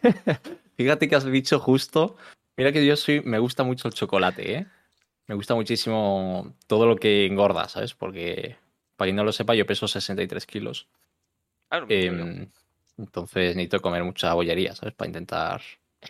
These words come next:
Speaker 1: El caso, los bo-, los fosquitos no me... no me... gustan demasiado, tío.
Speaker 2: ¿Pero por qué? Tan-, a ver, a mí tampoco me, me encantan. Yo no soy muy de bollería,
Speaker 1: No.
Speaker 2: pero,
Speaker 1: No.
Speaker 2: pero están ricos.
Speaker 1: <laughs> Estoy, estoy,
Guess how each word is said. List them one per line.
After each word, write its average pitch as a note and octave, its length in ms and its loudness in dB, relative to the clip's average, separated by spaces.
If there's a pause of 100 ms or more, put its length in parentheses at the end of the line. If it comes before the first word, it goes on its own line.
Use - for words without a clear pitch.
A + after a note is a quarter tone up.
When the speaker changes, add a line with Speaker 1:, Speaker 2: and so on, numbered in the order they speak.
(1080)
Speaker 1:
El A2+ 140 4
caso, A#2 400 0
los A2 240 2
bo-, A#2+ 220 6
los G#2+ 340 4
fosquitos C#3 540 2
no A#2 120 2
me... G#2+ 760 2
no G2+ 100 -2
me... B2+ 80 0
gustan C3+ 300 -2
demasiado, G#2 420 0
tío. A2 260 -4 (680)
Speaker 2:
¿Pero A#2 100 -6
por G#2+ 160 -6
qué? G2+ 320 -10
Tan-, G2 240 -14 (200)
a A2 60 2
ver, B2+ 140 6
a - 20 0
mí C3 80 -4
tampoco C3+ 400 -2
me, G#2+ 400 0
me G2+ 120 -10
encantan. F#2 440 -10 (480)
Yo A#2+ 120 -8
no C3+ 40 -4
soy E3+ 140 -6
muy D3 100 -6
de D3 60 -2
bollería, F#2+ 500 -6 (120)
Speaker 1:
No. A2+ 120 -4
Speaker 2:
pero, F#2 580 -12
Speaker 1:
No. F#2 220 -10
Speaker 2:
pero G3+ 300 -2
están F#2 220 -12
ricos. - 420 -10 (400)
Speaker 1:
<laughs> - 160 -20
Estoy, B2+ 520 -2 (400)
estoy, - 420 2